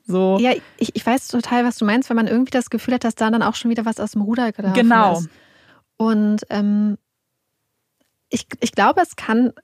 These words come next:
Speaker 2: das Richtige sein, es kann auch ein Ausdruck von Selbstliebe sein, wenn du dich zum Beispiel in einem richtig krass, sag ich mal, toxischen, und toxisch, toxisch ist ja so ein schlimmes Modewort
Speaker 1: Ja,
Speaker 2: geworden.
Speaker 1: voll.
Speaker 2: Wenn du dich in einem Umfeld befindest,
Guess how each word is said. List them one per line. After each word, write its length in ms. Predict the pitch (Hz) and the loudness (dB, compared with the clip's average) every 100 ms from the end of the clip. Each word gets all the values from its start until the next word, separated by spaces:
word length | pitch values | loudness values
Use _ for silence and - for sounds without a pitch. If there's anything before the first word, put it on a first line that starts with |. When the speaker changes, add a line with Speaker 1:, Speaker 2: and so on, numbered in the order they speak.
| - | -6
Speaker 2:
das 280 | 220 - 233 - | -6 -6 -12 -4
Richtige 400 | 233 - 294 262 | -2 -2 0 0
sein, 180 | 226 226 | 2 2
es 120 | 269 | 0
kann 140 | - 226 | 0 -2
auch 120 | 247 | 0
ein 60 | |
Ausdruck 300 | - 220 - | -2 -4 -4
von 200 | - 220 | -2 0
Selbstliebe 420 | 208 214 - 226 202 | 2 0 -2 -2 -2
sein, 280 | 202 208 196 | 0 0 0
wenn 80 | 196 | 0
du 60 | |
dich 120 | 220 | 0
zum 120 | - 202 | 0 -4
Beispiel 220 | 202 196 | -2 -2
in 40 | |
einem 60 | 196 | -2
richtig 260 | 196 214 - | -2 -6 -6
krass, 300 | 190 185 - _ | -6 -6 -10 _
sag 120 | - 185 | -6 -2
ich 60 | |
mal, 80 | 190 | -4
toxischen, 460 | - - - 214 202 | -4 -6 -4 -2 -2
und 140 | 202 | -2
toxisch, 340 | - - 240 - - - | -2 0 0 -2 -8 -6
toxisch 280 | 220 - | -4 -2
ist 120 | 214 214 | -2 -2
ja 80 | |
so 100 | 208 | -2
ein 40 | 208 | -2
schlimmes 420 | - 226 214 - | -2 0 0 0
Modewort 300 | 202 202 165 165 | 0 2 2 2
Speaker 1:
Ja, 240 | 160 160 | 2 0
Speaker 2:
geworden. 300 | 165 190 202 208 | 0 0 0 -4
Speaker 1:
voll. 400 | - - 165 156 | -8 -4 -2 0
Speaker 2:
Wenn 80 | 226 | 2
du 60 | 247 | 2
dich 140 | 247 | 0
in 80 | 240 | 0
einem 100 | 226 | 2
Umfeld 580 | 233 349 - 240 226 - | 2 -2 0 0 0 -4
befindest, 680 | 220 - 302 220 202 - | -6 0 0 0 -4 -12